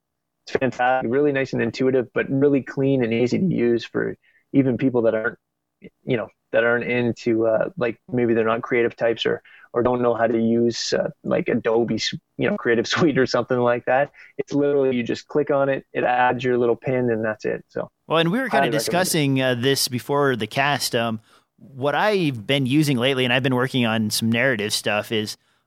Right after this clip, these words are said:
Speaker 2: I am working on the final product. We're polishing up the, the final edits, and we're doing some, uh, music score stuff, and I have, like, the composer,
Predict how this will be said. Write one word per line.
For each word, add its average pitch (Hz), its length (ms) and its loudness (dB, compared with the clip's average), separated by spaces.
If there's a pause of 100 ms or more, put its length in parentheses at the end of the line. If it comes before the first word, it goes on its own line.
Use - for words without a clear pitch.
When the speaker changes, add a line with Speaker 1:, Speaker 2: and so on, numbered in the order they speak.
(160)
Speaker 2:
I 135 220 0
am 139 720 0
working 143 380 0
on 131 80 2
the 123 80 0
final 143 340 0
product. 131 440 0
We're 117 80 -2
polishing 127 520 0
up 123 260 -4
the, 113 140 -8
the 107 220 -4
final 123 340 0
edits, 110 400 -2
and 123 80 0
we're 113 100 0
doing 117 420 -2 (200)
some, 131 400 0
uh, 107 140 0
music 127 400 0
score 135 380 0
stuff, 123 400 0
and 123 80 0
I 117 80 0
have, 120 300 0
like, 110 240 -6
the 113 80 -14
composer, 123 720 -2